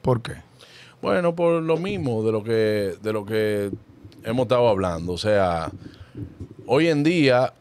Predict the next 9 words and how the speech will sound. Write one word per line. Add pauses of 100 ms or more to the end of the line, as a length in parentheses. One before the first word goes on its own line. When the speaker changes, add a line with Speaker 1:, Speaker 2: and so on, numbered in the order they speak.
(400)
Speaker 2:
tú
ves
gente
que
está
en
una
universidad (1040)
que